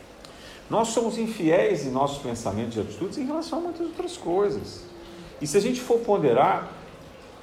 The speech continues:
com uma consciência sensata, a gente vai encontrar infidelidades também nesses relacionamentos de várias outras formas,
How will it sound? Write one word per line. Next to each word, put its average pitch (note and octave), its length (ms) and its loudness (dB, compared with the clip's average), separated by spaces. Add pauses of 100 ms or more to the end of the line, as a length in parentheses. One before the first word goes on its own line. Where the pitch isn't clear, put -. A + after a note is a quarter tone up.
com D3 120 2
uma D#3+ 180 4
consciência A#2+ 800 -4
sensata, G#2+ 960 -4 (480)
a F3 80 -4
gente A3+ 200 -8
vai A#3+ 140 -2
encontrar G3+ 640 2
infidelidades D3+ 840 2
também C#3+ 480 0
nesses D3+ 340 -4
relacionamentos A#2+ 800 -2
de A#3 80 -10
várias A#3+ 340 -2
outras A#3+ 320 -8
formas, C#3+ 520 2